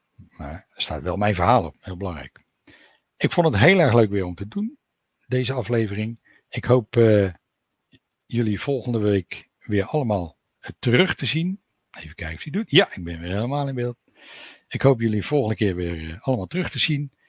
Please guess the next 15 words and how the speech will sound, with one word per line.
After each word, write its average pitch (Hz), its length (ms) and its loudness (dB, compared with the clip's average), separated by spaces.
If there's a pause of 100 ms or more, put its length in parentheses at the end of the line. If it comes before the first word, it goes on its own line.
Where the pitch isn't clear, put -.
(340)
En 113 440 0
ik - 160 -12
wens 117 200 -2
iedereen 107 380 -2
nog 87 260 -10
een 80 140 -14
hele 90 220 -2
fijne 80 260 -8
avond. 113 540 -6 (400)
En 87 180 -2
graag 92 500 -4 (160)
tot 135 140 -10
de 120 60 -14
volgende 147 320 -4
keer. 71 300 -8